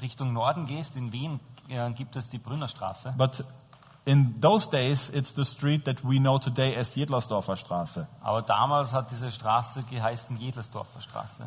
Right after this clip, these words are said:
Speaker 2: And hundreds of, of baptizers, they would walk on that street as they were being sent to execution.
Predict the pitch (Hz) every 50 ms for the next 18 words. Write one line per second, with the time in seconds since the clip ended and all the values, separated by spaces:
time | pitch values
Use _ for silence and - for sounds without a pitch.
0 | 117 - 131 135 147 165 208 208 202 190 - - - 151 147 127 - - - -
1 | - - - - 113 117 147 156 185 - - - 139 127 123 123 110 123 120 117
2 | 110 - - - - - - - - - - 139 135 135 139 131 139 143 131 131
3 | 147 170 185 180 - 160 147 139 139 139 135 - - - 151 165 175 156 127 -
4 | - - - 135 127 120 - - 147 131 131 135 135 131 123 147 151 147 147 143
5 | - - 160 160 160 - 165 135 147 156 - - 151 - 196 220 254 226 - 113
6 | 104 151